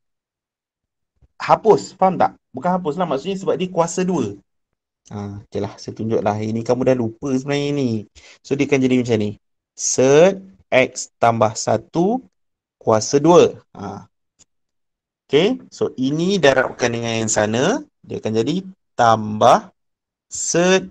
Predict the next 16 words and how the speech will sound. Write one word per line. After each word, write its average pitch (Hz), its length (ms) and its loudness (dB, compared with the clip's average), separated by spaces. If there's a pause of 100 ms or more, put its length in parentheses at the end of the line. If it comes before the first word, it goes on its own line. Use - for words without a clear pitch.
(280)
X 110 480 -6
tambah 123 400 2
satu. 143 560 -2 (1200)
Okey, 101 320 -8 (160)
ini 165 880 -2
darab 123 560 4 (320)
ini, 120 720 -4 (480)
dia 110 160 -6
akan 120 120 -6
jadi 135 240 0 (520)
negatif 113 640 -8 (480)
cert 170 560 4 (240)
X - 480 -6
tambah 117 320 2
satu. 131 640 -4 (1200)
Ini 151 880 -2